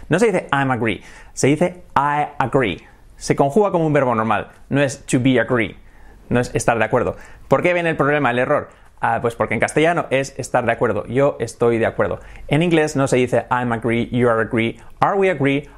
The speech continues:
"I'm not agree". No, se dice "I agree", yo acuerdo. O también,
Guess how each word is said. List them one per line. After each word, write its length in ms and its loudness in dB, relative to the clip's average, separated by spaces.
"I'm 140 2
not 140 2
agree". 420 -2
No, 240 0
se 140 2
dice 320 0
"I 160 2
agree", 380 -2
yo 260 2
acuerdo. 460 0
O 180 2
también, 420 -2